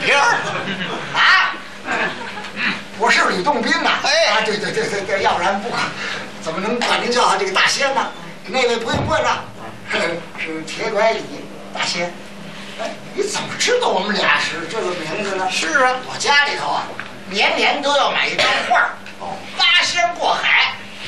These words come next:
Speaker 2: 我看您二位啊，就是八仙过海那两个。
Speaker 1: 哦。
Speaker 2: 您不看您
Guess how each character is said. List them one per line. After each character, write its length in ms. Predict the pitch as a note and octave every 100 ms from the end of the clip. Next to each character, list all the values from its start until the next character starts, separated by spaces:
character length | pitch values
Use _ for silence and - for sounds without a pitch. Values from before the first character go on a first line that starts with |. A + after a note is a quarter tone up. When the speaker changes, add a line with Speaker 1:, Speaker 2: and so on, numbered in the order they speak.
| - G#3 -
Speaker 2:
我 100 | F3+
看 260 | - -
您 100 | A#3
二 220 | D#4 -
位 160 | - -
啊， 100 | -
就 160 | A#3 -
是 160 | F3+ - - -
八 160 | C4+ C4+
仙 220 | C4+ C#4+
过 200 | C#4 -
海 160 | - F#3+ - -
那 80 | G3+
两 240 | F3+ F3
个。 80 | F3+ F#3 -
Speaker 1:
哦。 680 | - B3 A3 G#3 E3 - -
Speaker 2:
您 120 | E3+ B3
不 100 | D#4
看 220 | D4+ D#4
您 140 | D#4+